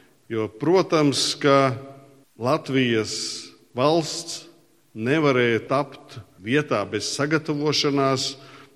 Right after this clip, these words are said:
un tas bija ārkārtīgi grūts laiks, un, protams, vēsturnieks smalki stāstīs, kā tas notika, bet, eh, ir tiešām svarīgi pieminēt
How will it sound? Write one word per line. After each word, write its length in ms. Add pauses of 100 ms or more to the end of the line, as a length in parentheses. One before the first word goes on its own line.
un 100
tas 140
bija 200
ārkārtīgi 380
grūts 300
laiks, 320
un, 60
protams, 360
vēsturnieks 540
smalki 320
stāstīs, 480
kā 200
tas 220
notika, 480 (440)
bet, 440
eh, 240 (240)
ir 100
tiešām 400
svarīgi 720
pieminēt 680